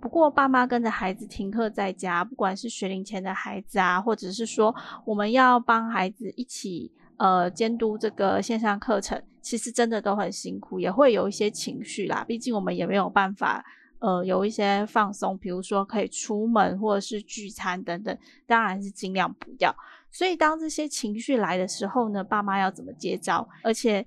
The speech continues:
疫情之后呢，也要放暑假了，那这个相处的时间很长，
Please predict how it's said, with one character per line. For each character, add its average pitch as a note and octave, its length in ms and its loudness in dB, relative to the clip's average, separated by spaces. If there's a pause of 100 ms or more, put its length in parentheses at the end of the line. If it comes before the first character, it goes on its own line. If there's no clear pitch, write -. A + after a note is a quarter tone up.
(120)
疫 A#3 180 -4
情 G3+ 240 -6
之 G3+ 160 0
后 G#3 220 4
呢， G3 140 -2
也 G#3 160 2
要 C#4 220 6
放 C#4+ 260 4
暑 A3+ 240 -4
假 A3 320 2
了， F#3 340 0
那 A#3 200 -2 (260)
这 D4+ 140 -4
个 C4 100 4
相 A#3+ 280 2
处 G3+ 160 -2
的 F#3 80 -2
时 G3 140 -10
间 G#3 220 0
很 A3 260 -4
长， - 360 -4